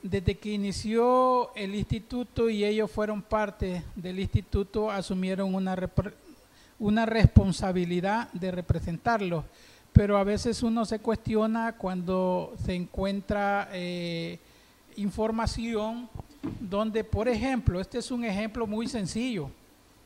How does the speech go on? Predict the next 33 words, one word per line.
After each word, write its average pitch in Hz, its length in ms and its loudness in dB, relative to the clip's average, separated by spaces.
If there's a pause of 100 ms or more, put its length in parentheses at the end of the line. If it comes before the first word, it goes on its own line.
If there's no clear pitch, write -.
(240)
y 208 160 -2
así 208 220 2
como 214 280 0
esos 208 280 0
hay 208 140 -2
muchos 208 280 -2
más, 190 520 -6 (520)
donde, 214 1000 0
eh, 190 40 -6
se 196 180 0
ponen 220 380 4
de 226 100 2
acuerdo 226 580 2
y 214 100 0
se 202 160 -2
reparten 202 680 -2
las 208 140 -2
cuotas 208 680 2
de, 190 480 -2 (300)
eh, 190 240 -6
cuántas 202 420 0
personas 202 520 -2
vas 190 160 0
a, 196 600 -2
a, 170 80 -12 (400)
a 196 120 -2
meter 196 380 0
tú 214 220 0
a 202 80 0
trabajar 196 560 -2
al 185 220 -6
instituto, 233 920 0 (100)
eh, 202 180 -2